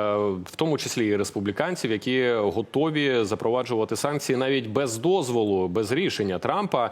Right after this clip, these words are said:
а, тому що деякі ініціативи, я нагадаю, вони відрізняються від тієї ініціативи, яку, ем, е, згадував Лінсі Грем, е,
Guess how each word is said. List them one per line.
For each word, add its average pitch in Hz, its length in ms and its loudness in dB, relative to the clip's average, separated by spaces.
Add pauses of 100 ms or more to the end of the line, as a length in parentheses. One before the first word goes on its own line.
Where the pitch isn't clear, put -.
(340)
а, 104 140 0
тому 117 220 -2
що 113 200 0
деякі 107 400 0
ініціативи, 104 580 0
я 101 100 2
нагадаю, 101 400 0
вони 101 200 0
відрізняються 110 800 0
від 123 140 -2
тієї 120 340 -2
ініціативи, 110 840 0
яку, 113 580 0 (580)
ем, 92 220 -2
е, 92 760 -4
згадував 104 480 0
Лінсі 113 280 0
Грем, 147 480 0
е, - 20 0